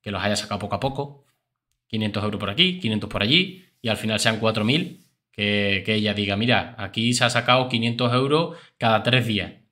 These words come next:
Esto es raro, ¿no?". Y ella ha dicho, haya hecho la cuenta y dice, "Estos son cuatro mil euros que a mí me faltan".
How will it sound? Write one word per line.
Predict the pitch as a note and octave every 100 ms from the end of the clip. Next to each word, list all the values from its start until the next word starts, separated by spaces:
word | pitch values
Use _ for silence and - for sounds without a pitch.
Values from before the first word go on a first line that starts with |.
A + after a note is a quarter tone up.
| _
Esto | A#2+ - B2+
es |
raro, | A2+ G2+ G2
¿no?". | A#2 - -
Y | A#2
ella | A2 G#2+
ha |
dicho, | G#2 - G#2 G2
haya | B2 A2+
hecho | G#2+ A2
la | A2
cuenta | C3+ D3
y | C#3
dice, | A#2
"Estos | G#2+
son | B2+ B2+
cuatro | A#2+ A#2
mil | A#2
euros | B2 C3
que |
a | A2
mí |
me | A2
faltan". | G#2+ G2+ F#2